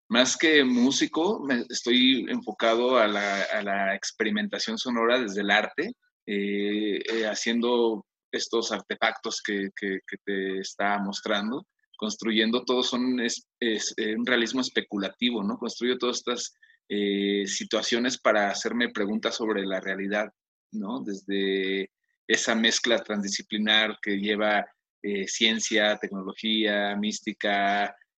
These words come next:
eh, música, este, sonido, o sea, todas esas herramientas que me permiten tener muchas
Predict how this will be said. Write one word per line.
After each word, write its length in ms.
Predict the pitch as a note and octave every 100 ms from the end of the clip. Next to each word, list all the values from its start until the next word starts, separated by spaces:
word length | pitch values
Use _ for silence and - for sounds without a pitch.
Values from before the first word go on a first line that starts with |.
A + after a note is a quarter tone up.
| _
eh, 240 | G2 G2
música, 1300 | G2+ A2+ G#2+ G#2+ - G#2 G2+ G2+ G2+ G2+ G2+ G2+ G2+
este, 600 | F#2+ - - F#2+ F#2 F#2+
sonido, 500 | - F#2+ G#2+ A#2 G#2+ G#2
o 340 | G2+ G2+ G#2 G#2
sea, 220 | G2 G2
todas 200 | - A2+
esas 280 | - A2+ - - - - -
herramientas 800 | B2 G#2+ A2 A#2 A#2+ A2+ B2 C#3 -
que 140 | A2+ G#2
me 160 | G#2
permiten 480 | G#2 G#2 A2 A#2+ A2+
tener 240 | A2 A2
muchas 560 | A2+ A2+ A#2+ A2 -